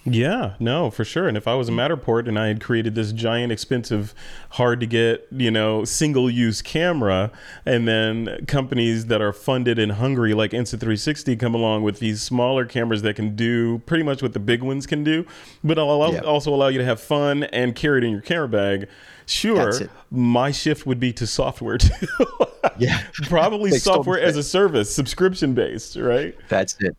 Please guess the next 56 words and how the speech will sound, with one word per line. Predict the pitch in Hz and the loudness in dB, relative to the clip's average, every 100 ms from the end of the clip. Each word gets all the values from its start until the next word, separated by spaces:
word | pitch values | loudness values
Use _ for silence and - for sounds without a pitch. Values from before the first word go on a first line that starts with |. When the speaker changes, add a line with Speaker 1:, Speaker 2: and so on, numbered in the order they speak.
| - | -6
Speaker 2:
That's | 85 - | -6 -2
it. | 104 110 | -2 -2
Speaker 1:
Yeah. | 127 | -4
Speaker 2:
That's | 107 85 - | -6 -6 -4
it. | 120 | -4
Speaker 1:
Mm-hmm. | 120 143 185 | -4 -4 -2
Speaker 2:
Very, | 101 104 | 0 0
very | 98 98 | 0 0
Speaker 1:
Yeah. | 120 | 0
Speaker 2:
true. | 95 82 - | -2 -4 -8
So | - | -8
that, | 104 - | -4 -4
that, | 110 135 | -2 -4
Speaker 1:
Absolutely. | - 120 135 | 0 0 2
Speaker 2:
that, | |
that | 131 247 - | 0 -2 -2
to | 214 | 0
me | 208 | 2
is | 160 | 0
really | 180 160 | 2 4
where | 151 | 4
the, | 131 | 2
like, | 127 113 | -2 -2
so, | 113 - 139 | -4 -2 -2
so, | 107 - - 147 | -2 -6 -2 2
you | 135 | 2
know, | 143 127 | 0 0
to | 135 | 0
go | 139 | 0
back | 143 | 0
to | 139 | -2
your | 127 | -4
question | - 143 - 131 | 0 -2 0 -2
of | 113 | 2
now, | 117 | 2
where | 113 135 | 4 2
is | 135 | 2
it | 131 | 0
going? | 139 135 147 143 - - - | 0 2 0 -2 -10 -16 -6
I | 117 | -4
think | 110 | -2
Speaker 1:
Yeah. | 104 | -2
Speaker 2:
the | |
software | 104 - 127 131 - 120 120 | 0 0 0 -2 0 2 2
is, | 117 113 113 110 95 - | 0 0 2 0 -2 -2
and, | 107 | -2
and, | 101 101 - | -2 -2 -2
and | 107 | -2
innovations | 80 120 110 117 110 95 | 0 0 0 -2 -2 -2
in | 92 | 0
that | 117 - | -2 -2
space | - 117 - | -4 -4 -4
is | 107 | -4
going | 107 101 | -4 -4
to | - | -4
be | 107 101 95 | -2 -2 -2